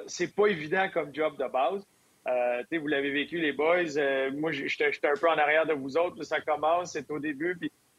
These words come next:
c'est, c'est des petites tornades. C'est, t'essaies de suivre, t'essaies d'éduquer du mieux que tu peux, t'essaies d'avoir ces conversations-là. Voici des opportunités pour l'avoir. Voici des opportunités pour outiller tes enfants, que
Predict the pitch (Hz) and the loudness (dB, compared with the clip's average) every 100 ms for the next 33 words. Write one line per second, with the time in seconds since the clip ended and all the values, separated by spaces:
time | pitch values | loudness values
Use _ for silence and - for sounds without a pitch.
0 | - 165 156 143 131 143 139 139 - 156 | -2 2 4 2 0 -2 0 0 -2 2
1 | 156 131 143 170 185 175 151 151 139 165 | 2 4 4 6 6 4 -6 -6 -4 -4
2 | 151 139 - 165 180 180 151 - 175 156 | -4 -4 -4 -2 -2 -2 -8 -4 -4 -4
3 | 135 120 170 165 135 143 147 - - 185 | -8 -10 -8 -6 -4 0 0 -2 2 2
4 | 190 139 - 185 160 170 160 151 147 147 | 4 0 0 2 4 4 0 -6 -2 -2
5 | 143 151 139 - 131 123 160 202 - - | -2 -2 -2 -4 -8 -2 -2 -2 -8 -20
6 | _ _ _ - - - 175 - 214 185 | _ _ _ -20 -14 -4 -4 -2 0 2
7 | 180 170 156 170 151 208 196 165 156 190 | 2 0 -2 -6 -4 -2 2 4 4 2
8 | 208 147 151 208 208 175 - 160 - 151 | 2 -2 -6 -6 -6 -6 -4 -6 -8 -12
9 | - 233 170 139 - - 220 - - 175 | -6 -6 -4 -8 -6 0 0 0 -2 0
10 | 165 196 247 202 - _ _ _ _ 156 | 4 4 4 0 -6 _ _ _ _ 2
11 | 139 151 143 - 170 180 190 - - - | 4 4 4 2 2 2 2 -2 -10 -20
12 | - 143 131 | -8 -4 -4